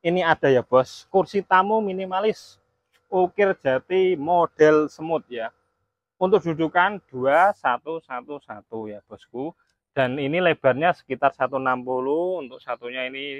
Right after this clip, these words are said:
eh, enam puluhan, dan mejanya enam puluh kali semeter dua puluh ya, Bos, gitu. Bahannya full kayu jati dengan ukiran matahari.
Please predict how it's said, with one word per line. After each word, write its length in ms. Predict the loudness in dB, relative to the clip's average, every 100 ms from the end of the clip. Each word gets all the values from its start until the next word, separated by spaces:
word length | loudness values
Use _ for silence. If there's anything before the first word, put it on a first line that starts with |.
| -18
eh, 380 | _ -2 -2 -2
enam 240 | -6 -8
puluhan, 560 | -6 -6 -2 -2 -2 -4
dan 160 | -8 -8
mejanya 720 | -10 -8 -6 -6 -6 -6 -6 -10 _ _ _ _ -20 -20 _
enam 320 | -4 -4 -4
puluh 320 | -4 -2 -2 -2
kali 400 | -2 -2 -2 -10
semeter 400 | -12 -12 -12 -16
dua 160 | _ -20
puluh 320 | -14 -10 -8
ya, 80 | -10
Bos, 240 | -14 _ _ _ _
gitu. 160 | -20 -20 _ _ _ _ _ _ _ _ _ _ _ _
Bahannya 480 | 4 6 4 4 0
full 240 | 2 0 0
kayu 240 | -2 -4
jati 480 | -6 -6 -4 -4 -4
dengan 320 | -8 -14 -14
ukiran 560 | -16 -14 -8 -8 -8 -12
matahari. 720 | -14 -8 -6 -4 -4 -6